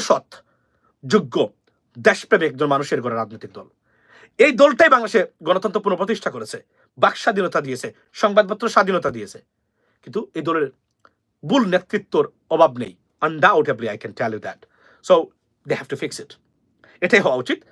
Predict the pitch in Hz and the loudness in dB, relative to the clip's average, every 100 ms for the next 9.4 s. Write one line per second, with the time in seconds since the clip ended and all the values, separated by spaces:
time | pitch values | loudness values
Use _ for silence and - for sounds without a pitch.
0 | _ _ _ - 165 - _ _ 190 202 | _ _ _ -4 -2 -4 _ _ -6 0
1 | 262 - 262 - 208 247 311 131 202 _ | 0 0 -6 0 2 2 2 -2 -4 _
2 | _ _ 156 302 - 240 202 156 175 156 | _ _ -2 2 4 4 4 2 -2 0
3 | 147 151 151 151 196 143 - _ _ _ | 0 0 -2 -2 0 0 -4 _ _ _
4 | _ _ _ - - 208 208 196 214 185 | _ _ _ -2 2 4 6 6 6 4
5 | 151 147 143 - - - 127 120 - 117 | 2 -2 -6 -8 -8 -6 -4 -6 -6 -8
6 | 117 143 - 202 202 196 139 135 131 135 | -4 -6 -6 -14 -2 0 0 -2 2 2
7 | 104 - - 165 143 123 90 - _ _ | 2 -8 -2 0 0 -4 -10 -14 _ _
8 | - 139 - 123 123 139 - 131 - _ | -6 -6 -4 -4 -4 -6 -4 -6 -6 _
9 | _ - 127 | _ -4 -4